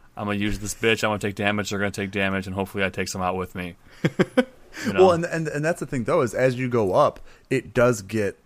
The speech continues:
Speaker 2: stronger, right? So, like, but granted, when you're at ten level, it's five damage. <laughs>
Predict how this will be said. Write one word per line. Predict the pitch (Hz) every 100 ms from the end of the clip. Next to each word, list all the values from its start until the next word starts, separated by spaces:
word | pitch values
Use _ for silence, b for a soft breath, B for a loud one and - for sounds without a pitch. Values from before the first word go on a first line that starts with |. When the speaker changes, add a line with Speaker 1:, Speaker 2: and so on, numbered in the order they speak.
| -
Speaker 2:
stronger, | - 110 139 104 65
right? | - 87 104 -
So, | 110
like, | 95 87 - b -
but | 131
granted, | 147 135 117 110
when | 131
you're | 98
at | -
ten | 117
level, | 98 87
it's | 87
five | - 95 85
damage. | 78 71 95 -
<laughs> | -